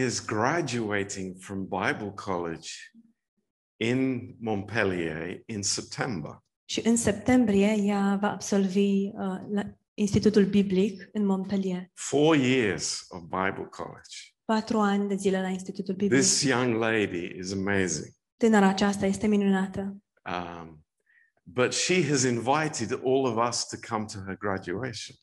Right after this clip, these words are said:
Speaker 2: Dar ea ne-a invitat pe toți să mergem la absolvirea ei.
Speaker 1: And I'm kind of tempted.
Speaker 2: Și sunt,
Speaker 1: <laughs>
Speaker 2: uh, mă simt foarte ispitit să fac asta.
Speaker 1: Um, so maybe we'll plan a trip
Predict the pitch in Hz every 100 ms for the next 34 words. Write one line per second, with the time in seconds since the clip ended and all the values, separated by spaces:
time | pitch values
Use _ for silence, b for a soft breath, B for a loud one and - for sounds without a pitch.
0 | _ - 214 214 208 220 220 214 208 214
1 | 208 - 196 196 202 190 190 214 196 190
2 | 196 196 185 185 196 190 - 196 190 175
3 | 170 170 175 180 _ - 117 123 120 -
4 | 139 190 - - 180 147 127 147 165 -
5 | - - B B B - 233 240 226 220
6 | 240 226 220 220 220 - - 233 226 220
7 | 226 220 214 - 226 208 196 - 185 190
8 | 190 196 196 - 196 - 185 90 85 85
9 | - 107 113 131 123 127 110 104 - 107
10 | 104 95 - -